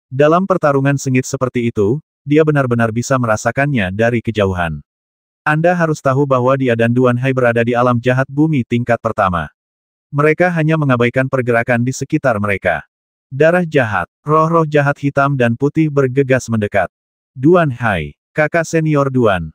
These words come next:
Ling Huang dan Shen Feihe juga bergegas mendekat. Pergerakan di sini sungguh menggemparkan, dapat dirasakan dengan jelas dari jarak puluhan mil, dan seluruh alam rahasia Baikau hanya radiusnya satu atau dua ratus mil.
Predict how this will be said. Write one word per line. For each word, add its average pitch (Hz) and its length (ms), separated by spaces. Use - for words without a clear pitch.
Ling 151 240
Huang 175 320
dan 151 160
Shen 151 320
Feihe 120 320
juga 127 400
bergegas 135 560
mendekat. 101 480
Pergerakan 156 560
di 170 80
sini 151 240
sungguh 143 320
menggemparkan, 123 800
dapat 135 400
dirasakan 131 400
dengan 110 240
jelas 110 320
dari 110 160
jarak 123 320
puluhan 123 380
mil, 113 260
dan 147 160
seluruh 120 320
alam 120 240
rahasia 117 400
Baikau 120 400
hanya 127 320
radiusnya 131 480
satu 123 400
atau 120 240
dua 123 240
ratus 98 320
mil. 85 320